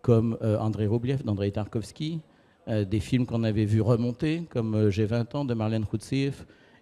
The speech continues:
Et, euh, et tout ça, on est dans les années mille neuf cent quatre-vingt-sept, mille neuf cent quatre-vingt-dix, avec une, une vraie, euh, un vrai intérêt aussi parce que le pays s'ouvrait et que, euh, le cinéma russe, euh, est fondamentalement lié à l'image que la Russie renvoie d'elle-même à l'extérieur de ses frontières.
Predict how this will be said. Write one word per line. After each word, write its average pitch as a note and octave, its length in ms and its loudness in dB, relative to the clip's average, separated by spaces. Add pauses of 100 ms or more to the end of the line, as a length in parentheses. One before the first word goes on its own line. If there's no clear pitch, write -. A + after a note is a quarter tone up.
(120)
Et, G#2+ 180 4
euh, G#2 140 4
et G2+ 40 0
tout A2+ 140 -2
ça, E3 300 -2
on A2+ 160 -2
est B2+ 80 0
dans A2+ 100 -2
les G#2+ 160 0
années A2+ 220 -2
mille B2 100 -2
neuf A2 120 -4
cent A#2+ 100 -4
quatre-vingt-sept, A2 640 -4
mille A2 80 -6
neuf G2+ 100 -2
cent G#2+ 140 -6
quatre-vingt-dix, G#2 920 -4
avec A#2 400 -2
une, G#2+ 480 0
une G#2 220 -4
vraie, B2+ 400 -2
euh, A#2 180 0 (320)
un A2+ 100 0
vrai B2+ 220 0
intérêt C3 460 0
aussi C#3+ 280 -2
parce - 200 -8
que - 80 -6
le A2+ 80 -4
pays B2+ 240 -4
s'ouvrait B2+ 480 -4 (400)
et G#2+ 100 -2
que, - 180 -2
euh, C3 300 4
le G#2+ 120 0
cinéma A2 380 -2
russe, C#3 380 -4
euh, G#2+ 240 0
est A2 140 0
fondamentalement B2+ 1000 -2
lié C#3 200 0
à B2 40 2
l'image B2 400 -2
que B2 120 -2
la A2+ 80 2
Russie A#2 320 -2
renvoie A2+ 260 0
d'elle-même A2 400 -2
à B2+ 60 -6
l'extérieur A#2+ 360 -2
de A#2+ 100 0
ses A#2+ 120 -6
frontières. A2+ 480 -6